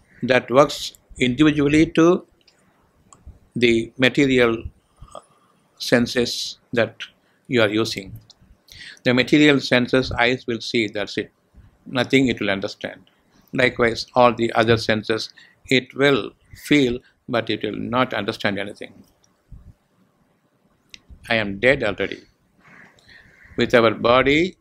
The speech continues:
if there is no criterion acting in us, if there is no distinguishing, I am already dead.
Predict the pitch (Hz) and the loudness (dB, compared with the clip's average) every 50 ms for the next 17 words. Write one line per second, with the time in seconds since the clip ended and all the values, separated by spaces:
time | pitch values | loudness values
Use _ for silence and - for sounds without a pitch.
0 | _ _ _ _ _ - 127 117 110 107 110 107 107 113 107 - - 120 131 135 | _ _ _ _ _ -4 -2 -2 -2 -2 -2 -2 -2 -2 -4 -4 -2 0 0 0
1 | 131 - 127 117 117 - - 135 127 127 123 120 117 120 117 110 - - - 127 | 0 0 0 0 2 2 0 0 2 2 0 0 0 -2 -2 -4 -4 -2 -4 -2
2 | 127 131 135 - _ - 120 113 117 131 156 156 - - - _ _ _ - - | -2 -4 -6 -10 _ -4 -2 2 2 2 2 0 -2 -10 -14 _ _ _ -20 -20
3 | - - - - - 123 120 113 113 113 110 - 120 123 131 131 120 123 113 - | -20 -20 -20 -8 -4 -4 -2 0 0 0 0 0 0 2 2 2 2 0 -4 -4
4 | - - 139 135 131 131 131 - 135 139 156 160 - _ _ _ _ _ _ 135 | -2 0 0 2 2 0 2 2 2 2 2 -2 -6 _ _ _ _ _ _ 0
5 | 139 139 139 139 143 175 170 180 170 - 120 - - _ 156 165 175 - - - | 2 4 4 2 2 0 0 0 -2 -4 -6 -14 -6 _ 0 0 0 0 -4 -12